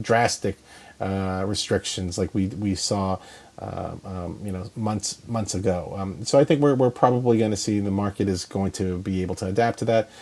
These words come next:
There's this belief, you know, for countries that are getting, you know, um, really, uh, um, struggling with, with the Delta variant, they're probably gonna,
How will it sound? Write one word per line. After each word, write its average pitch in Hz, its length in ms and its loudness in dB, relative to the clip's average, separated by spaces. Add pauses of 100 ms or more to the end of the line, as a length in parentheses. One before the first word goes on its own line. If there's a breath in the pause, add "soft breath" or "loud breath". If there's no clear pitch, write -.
(140 loud breath)
There's 98 200 2
this 107 120 2
belief, 104 580 2 (540 soft breath)
you 101 160 -6
know, 90 140 -6
for 107 140 -8
countries 120 380 4
that 98 140 6
are 101 80 6
getting, 101 400 2
you 101 60 -4
know, 92 260 -4
um, 90 500 -10 (480)
really, 110 640 6
uh, 92 240 0 (240)
um, 95 400 -8
struggling 104 920 4
with, 92 300 -4
with 104 220 -4
the 110 80 -2
Delta 98 240 2
variant, 95 340 2 (300 loud breath)
they're 156 140 8
probably 147 280 6
gonna, 120 240 6